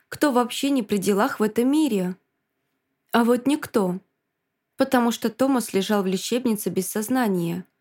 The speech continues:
и я снова вернулась к той же проблеме, с которой начала.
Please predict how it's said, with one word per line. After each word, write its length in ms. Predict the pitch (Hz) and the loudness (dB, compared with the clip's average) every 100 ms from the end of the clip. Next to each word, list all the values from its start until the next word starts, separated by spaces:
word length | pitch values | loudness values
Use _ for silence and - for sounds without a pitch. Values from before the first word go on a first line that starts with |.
| _ _ _ | _ _ _
и 60 | 254 | -2
я 180 | 240 220 | 2 2
снова 340 | 214 233 220 | 2 0 2
вернулась 500 | 196 190 202 220 208 | 2 2 2 2 0
к 100 | - | -4
той 200 | - 208 | 0 0
же 120 | 190 | 0
проблеме, 720 | 175 180 170 170 254 262 185 196 _ | 0 0 2 2 2 2 0 -6 _
с 100 | - | -8
которой 360 | - 202 202 185 | 0 0 2 2
начала. 640 | 180 180 233 254 214 190 | 2 -2 -2 0 0 -2